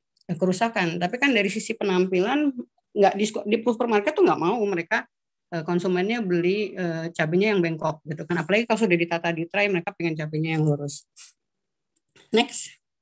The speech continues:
Nah, sehingga pada saat kita bicara,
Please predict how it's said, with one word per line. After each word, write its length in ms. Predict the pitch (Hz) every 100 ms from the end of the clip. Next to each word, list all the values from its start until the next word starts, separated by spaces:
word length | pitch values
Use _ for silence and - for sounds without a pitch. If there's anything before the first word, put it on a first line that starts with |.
| _ _ _ _ _ _ _ _ _ _ _ _ _ _ _ _ _ _ _ _ _ _ -
Nah, 240 | 196 202
sehingga 240 | 202 196
pada 240 | 254 240 196
saat 320 | 196 185 196
kita 240 | 190 190
bicara, 760 | 175 180 175 175 170 175 165